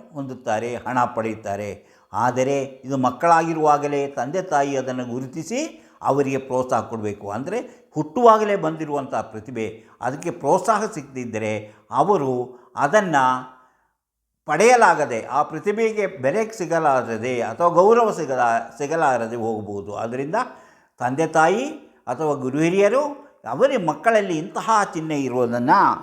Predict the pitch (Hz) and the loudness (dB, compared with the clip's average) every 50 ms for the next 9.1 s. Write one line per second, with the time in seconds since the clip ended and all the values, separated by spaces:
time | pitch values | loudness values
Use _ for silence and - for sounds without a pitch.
0 | - - 139 151 165 156 165 160 156 156 - 185 196 220 254 269 - 302 - - | -8 -8 -6 -4 -2 -2 -2 -2 -4 -4 -2 0 2 2 2 0 -2 -6 -10 -16
1 | - _ _ _ _ _ - - 143 151 151 165 160 156 156 156 160 160 156 165 | -18 _ _ _ _ _ -10 -8 -6 -4 -2 -2 -2 -2 -2 -4 -6 -8 -6 -6
2 | 160 160 165 165 170 170 170 160 156 170 170 196 240 277 311 - - - - _ | -4 -2 -2 -2 0 0 -2 -2 0 2 2 4 4 2 0 -4 -8 -16 -20 _
3 | _ _ _ _ _ _ _ - - 143 156 151 165 156 - 156 143 - 151 147 | _ _ _ _ _ _ _ -12 -8 -6 -4 -4 -4 -4 -4 -6 -4 0 0 2
4 | 247 180 180 175 170 175 180 180 175 185 202 214 240 285 302 - - _ _ _ | 2 4 2 2 0 0 -6 -4 0 0 0 2 0 -4 -6 -10 -18 _ _ _
5 | _ _ _ _ - - 117 135 214 294 - 156 131 120 120 120 120 - - _ | _ _ _ _ -10 -6 -6 -2 0 0 0 0 0 -4 -6 -6 -8 -12 -18 _
6 | _ _ _ _ _ 131 143 151 202 254 254 233 180 151 139 127 120 110 113 110 | _ _ _ _ _ -10 -8 -4 -4 -4 -2 -2 0 2 2 2 2 2 -2 -4
7 | 107 110 110 104 113 120 113 - 113 113 123 170 247 311 302 233 156 139 123 107 | -6 -6 -6 -6 -6 -8 -10 -10 -6 -2 2 2 2 2 2 0 -2 0 0 0
8 | 104 107 101 107 113 113 110 113 113 - _ _ _ - 139 151 147 - - 170 | 0 -2 -4 -6 -8 -8 -8 -10 -12 -18 _ _ _ -6 -4 -4 -4 -4 -6 -4
9 | 160 | 0